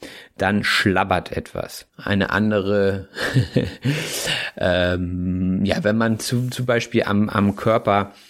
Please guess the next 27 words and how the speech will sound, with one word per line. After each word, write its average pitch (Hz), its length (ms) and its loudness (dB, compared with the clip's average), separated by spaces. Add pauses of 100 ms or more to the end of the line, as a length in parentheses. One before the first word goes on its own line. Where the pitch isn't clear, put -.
(240)
zu - 200 -2
viel 95 640 2
Bauchfett 98 800 -2
hat, - 260 -4
ja, 127 220 0 (380)
könnte 98 160 2
man 90 100 2
auch 90 40 0
sagen, 82 420 0
oh, 90 180 2
wenn 90 100 2
ich - 80 -8
da 85 80 2
drauf - 340 -2
hau, 98 80 2
dann 85 200 0
schlabbert 92 840 0
das - 220 -8
alles. - 360 -6
Also 92 300 0 (600)
es 95 120 0
ist 104 140 0
nicht 120 260 0
fest, - 540 -2
ja. 107 260 2 (360)
Und 120 360 2 (340)
diese 113 460 2